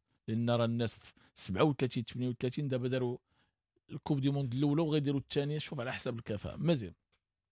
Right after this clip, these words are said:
دابا هو كيقول لك: "حنا بغينا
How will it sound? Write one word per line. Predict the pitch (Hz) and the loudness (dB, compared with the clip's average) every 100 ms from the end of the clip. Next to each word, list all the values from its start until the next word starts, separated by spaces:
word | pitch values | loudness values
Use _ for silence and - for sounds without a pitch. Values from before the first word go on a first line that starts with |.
| _ _ _ _ - - _ 139 | _ _ _ _ -20 -20 _ 2
دابا | 151 | 6
هو | 160 135 110 - _ _ _ _ _ _ _ _ _ _ _ _ _ - | 8 8 4 0 _ _ _ _ _ _ _ _ _ _ _ _ _ 0
كيقول | 135 117 127 123 | 2 4 6 4
لك: | 107 - - | 2 -6 -10
"حنا | - 131 | -2 0
بغينا | 110 110 110 78 | 2 2 0 -2